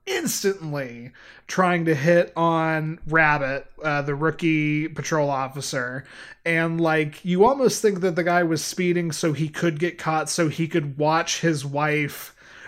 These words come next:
bang somebody else. And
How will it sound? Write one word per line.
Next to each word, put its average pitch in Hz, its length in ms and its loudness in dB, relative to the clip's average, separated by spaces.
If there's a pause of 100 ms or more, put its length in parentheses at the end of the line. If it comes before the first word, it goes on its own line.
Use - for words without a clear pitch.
(120)
bang 151 1080 0
somebody 156 640 0
else. 127 640 -6 (420)
And 180 800 0